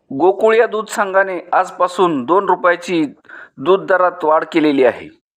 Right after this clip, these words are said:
या निर्णयाची घोषणा ही दहा दिवसापूर्वी झाली होती, पण त्याची अंमलबजावणी आजपासून होत असून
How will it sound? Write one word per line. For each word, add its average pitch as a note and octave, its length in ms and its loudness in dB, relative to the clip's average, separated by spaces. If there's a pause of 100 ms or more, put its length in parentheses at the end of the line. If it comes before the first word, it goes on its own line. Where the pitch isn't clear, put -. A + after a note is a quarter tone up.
(140)
या D#3+ 240 2
निर्णयाची F#3 560 -4
घोषणा E3+ 360 0
ही E3+ 180 -4
दहा D#3+ 260 0
दिवसापूर्वी E3 600 -2
झाली D3 220 0
होती, C3+ 300 -4
पण C#3 380 0 (220)
त्याची D#3+ 380 0
अंमलबजावणी D3+ 720 0 (640)
आजपासून E3 520 0
होत D3+ 240 -2
असून D3 380 -2